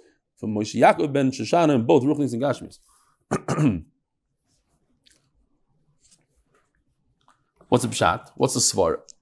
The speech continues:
Rabbi Yehuda Amar, Hadin Imo, Mishum Shevach Beis Avi Odi Dohavi. There's a certain covet that comes in. Sentimental, covet, call it whatever you want. The father said, "Here, take these slaves, take these chandeliers. They're in the family for four hundred years.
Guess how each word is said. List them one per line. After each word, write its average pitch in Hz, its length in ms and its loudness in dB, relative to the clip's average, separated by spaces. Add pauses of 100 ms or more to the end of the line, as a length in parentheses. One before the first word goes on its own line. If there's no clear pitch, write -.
(240)
Rabbi 214 200 4
Yehuda 214 160 4
Amar, 202 180 2
Hadin 208 160 -2
Imo, 190 380 2
Mishum 175 240 -4
Shevach 156 420 -2
Beis 180 260 2
Avi 175 200 0
Odi 170 240 2
Dohavi. 127 500 -2 (560)
There's 143 120 0
a - 40 0
certain 190 220 0
covet 165 420 -2 (220)
that - 120 -6
comes 170 240 -6
in. 135 220 -4 (400)
Sentimental, 175 760 -2
covet, 160 400 -2
call 220 200 0
it - 20 0
whatever 202 240 -2
you 185 80 -8
want. 160 300 -6 (180)
The 143 80 -6
father 196 320 2
said, 170 200 2
"Here, 185 320 4
take 202 240 -4
these 180 200 -6
slaves, 185 320 -2
take 196 160 -4
these 180 100 -6
chandeliers. 180 640 -2
They're 165 140 -2
in 170 80 -6
the 160 100 -2
family 180 460 -4
for - 120 -14
four 196 200 -4
hundred 170 180 -8
years. 180 400 0